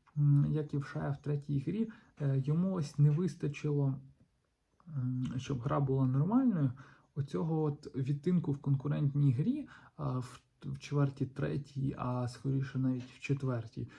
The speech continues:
коли він, е, буде потрібен своїй команді, коли він візьме м'яч в руки і піде рубати очки.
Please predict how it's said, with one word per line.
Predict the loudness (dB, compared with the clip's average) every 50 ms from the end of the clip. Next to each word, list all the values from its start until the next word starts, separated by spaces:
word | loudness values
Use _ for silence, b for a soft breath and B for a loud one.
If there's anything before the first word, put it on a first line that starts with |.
| B B B B _
коли | 2 4 4 4 4
він, | 2 0 0 0 0 -2
е, | -2 -4 -4 -4 -2
буде | 0 0 0 0 0
потрібен | -2 -4 -4 -2 -2 -2 -2 -2 -4
своїй | -4 -4 -4 -4
команді, | -4 0 4 4 6 6 4 2
коли | 0 -2 -2 0
він | 0 -2 -2
візьме | -2 -2 0 0 2 2
м'яч | 2 0 -2 -2 -4 -6 -4 -4
в | -2
руки | -2 -2 -4 -6 -8 -10 -6 -4
і | -2 0 2 2 2 2 0
піде | 0 -2 0 2 2 2 2 0 0 0 0 -2
рубати | -2 -2 -2 -2 -2 -4 -4 -4 -4
очки. | -4 -4 -6 -8 -10 -14 -16 -16